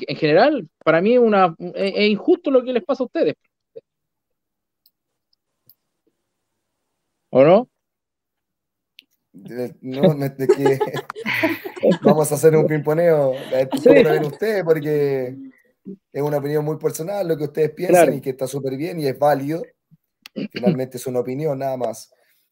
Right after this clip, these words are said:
Speaker 2: Eh, Cristian, a ver, eh, para ser objetivo, la respuesta, em, a lo mejor nos afecta, pero intentamos nosotros en nuestra posición, eh, hacer lo mejor posible,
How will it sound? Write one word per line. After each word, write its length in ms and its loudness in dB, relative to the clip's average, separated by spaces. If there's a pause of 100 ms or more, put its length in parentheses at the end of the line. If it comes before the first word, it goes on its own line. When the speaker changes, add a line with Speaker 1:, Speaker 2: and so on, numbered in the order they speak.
(160)
Speaker 2:
Eh, 840 -4
Cristian, 560 -4 (120)
a 80 -2
ver, 300 2 (100)
eh, 180 -8 (340)
para 180 -2
ser 180 -2
objetivo, 520 -4
la 140 -2
respuesta, 720 -6 (1500)
em, 920 -8
a 80 -6
lo 100 -2
mejor 260 -6
nos 160 -6
afecta, 720 2 (840)
pero 140 -4
intentamos 480 -2
nosotros 440 -2
en 60 -2
nuestra 260 0
posición, 640 -8 (960)
eh, 560 -4 (120)
hacer 260 -4
lo 100 0
mejor 280 -2
posible, 560 -4